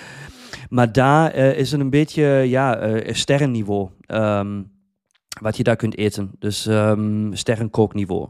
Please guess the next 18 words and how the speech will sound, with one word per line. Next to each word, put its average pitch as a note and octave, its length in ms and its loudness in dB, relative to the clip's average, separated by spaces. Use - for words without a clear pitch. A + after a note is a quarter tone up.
Dus G2+ 280 -6
sowieso D3 360 6
naartoe B2+ 480 2
en, A2+ 220 -2
ehm, G#2+ 480 -4
en, A2 340 -6
ehm, G#2 340 -4
ja, G2+ 240 -8
o-, - 260 -10
ontbijt A#2+ 480 4
of A2 280 -6
diner, A2+ 500 -2
maakt A#2+ 260 -2
niet A2+ 120 0
uit. G#2+ 160 0
Het G#2+ 120 -2
is - 220 -6
alles. C#3+ 480 2